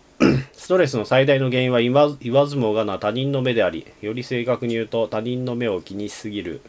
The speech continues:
君自身なのだ。ということで、まあ、ストレス。この世にあるストレスの最大の原因っていうのは他人の目だと。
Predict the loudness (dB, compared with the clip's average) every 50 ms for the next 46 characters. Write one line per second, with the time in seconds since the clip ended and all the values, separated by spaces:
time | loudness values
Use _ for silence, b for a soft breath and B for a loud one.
0 | -18 -16 -14 -12 -12 -12 -12 -14 -14 -14 -14 -14 -14 -14 -16 -16 -18 -18 -20 -20
1 | -20 -20 _ _ _ _ _ _ _ _ _ _ _ _ _ _ _ _ _ -14
2 | -12 -12 -12 -12 -12 -14 -14 -16 -18 -20 -18 -12 -10 -10 -8 -6 -4 -2 0 2
3 | 0 0 -2 -6 -10 -12 -14 -20 B B B B B B B B B B B B
4 | B B B B B _ -8 -4 -2 0 0 0 2 2 2 2 2 2 0 -2
5 | -4 -4 -2 -2 -2 -2 -4 -10 -8 -6 -4 -2 -2 0 -2 -2 -2 -4 -4 -4
6 | -6 -6 -6 -8 -10 -12 -12 -10 -10 -10 -8 -8 -6 -6 -4 -4 -4 -2 -2 -2
7 | -2 -4 -6 -10 -14